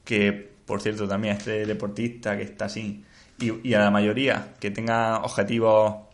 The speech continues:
importantes, les recomendaría empezar a trabajar con un psicólogo deportivo, o al menos alguien que les ayude el aspecto mental, emocional, porque aunque uno crea que se-, que sabe, desde luego los toros se ven mejor desde la barrera, desde fuera. Cuando no tenemos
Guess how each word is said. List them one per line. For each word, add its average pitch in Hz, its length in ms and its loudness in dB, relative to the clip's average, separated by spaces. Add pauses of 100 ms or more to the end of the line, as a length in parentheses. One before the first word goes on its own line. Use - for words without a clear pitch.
(200)
importantes, 120 680 -2 (260)
les 117 120 0
recomendaría 107 680 0
empezar 107 300 -4
a - 20 -10
trabajar 104 400 -2
con 104 140 -6
un 101 200 -4
psicólogo 110 440 -4
deportivo, 113 500 -2
o - 20 4
al 104 80 2
menos 104 380 0 (260)
alguien 110 240 -2
que 110 100 0
les 101 100 4
ayude 104 360 -2
el 101 80 -4
aspecto 104 720 -6 (440)
mental, 107 360 0
emocional, 110 580 -2
porque 98 560 -4 (340)
aunque 107 200 -4
uno 127 160 0
crea 127 220 4
que 117 80 -2
se-, 123 340 -2
que 110 120 -6
sabe, 127 520 -4 (140)
desde 98 180 -6
luego 110 180 -2
los 104 220 -4
toros 107 240 -6
se 110 80 -8
ven 107 140 -6
mejor 107 220 -2
desde 107 120 0
la 101 80 2
barrera, 113 420 0
desde 104 200 -6
fuera. 123 360 -2
Cuando 104 240 -4
no 104 120 -4
tenemos 110 460 -4